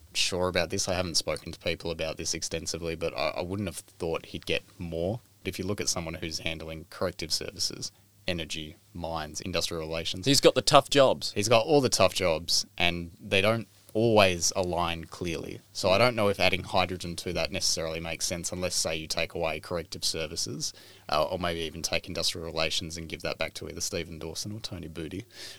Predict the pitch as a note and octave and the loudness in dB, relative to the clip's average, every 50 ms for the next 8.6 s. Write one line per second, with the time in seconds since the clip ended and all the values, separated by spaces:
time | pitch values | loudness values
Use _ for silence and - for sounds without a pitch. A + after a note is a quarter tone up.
0 | - - - F2+ F2+ E2+ F#2 F2+ F2+ - - A#2+ A2 G#2 F#2+ G2 F#2 E2+ E2+ E2 | -4 2 2 4 4 2 0 -2 -2 2 4 4 4 4 4 2 0 0 -2 -4
1 | - D#2 D2+ D2+ E2 E2 E2 D2+ D2+ E2 E2 E2+ - - - G#2 F2 - - F2+ | -8 -10 -10 -8 -6 -6 -6 -4 -4 -6 -8 -8 -8 -8 -6 -4 -2 -2 0 0
2 | E2+ E2 F2 E2 E2 E2 E2 D#2+ E2 E2+ E2 E2+ E2+ F2 E2+ - - E2 E2 E2+ | 0 -2 -2 -4 -4 -4 -4 -6 -8 -8 -8 -8 -6 -4 -4 -4 -4 -2 -4 -4
3 | E2 - - - - G#2+ F#2 - - - - - - F#2 F2+ - - - F2 F2 | -6 -6 -10 -6 -6 -6 -6 -6 -12 -20 -14 -10 -6 -6 -6 -4 -2 -4 -2 -2
4 | F2+ F2+ - - - - G2 F#2+ F#2 F2 - F#2 F2 F2 G2+ G2 G2 F#2 E2+ - | -4 -6 -6 -6 -6 -4 -2 -2 -2 0 0 -2 -2 -2 -4 -6 -8 -8 -6 -6
5 | - F#2 E2+ - - F2+ F2 F2 F2+ F2+ G2 A2+ - - - - - - - - | -6 -6 -6 -4 -2 -2 -2 0 0 -2 -2 -2 -6 -12 -18 -18 -18 -18 -18 -14
6 | - - G2 G2+ G2+ A2 A#2 A#2 B2 C3 C3+ C3 A#2+ A#2+ A#2 G#2+ G#2 F2+ G2 F#2+ | -2 4 6 8 8 8 6 4 4 6 6 6 4 2 2 0 0 2 2 2
7 | G2+ G2 A2 G#2 G#2 - - - A2 A2 A2+ - - G2+ F#2+ F#2+ F#2 - G2+ F#2 | 2 2 0 0 0 -2 -4 -8 -8 -8 -6 -4 -4 -2 -2 -2 -2 -2 0 0
8 | - - G2+ F#2+ F#2 F#2+ F#2 F2+ G#2 G2+ A2 E3+ | 0 -2 -2 -2 -2 -2 -2 -2 -2 -4 -4 -4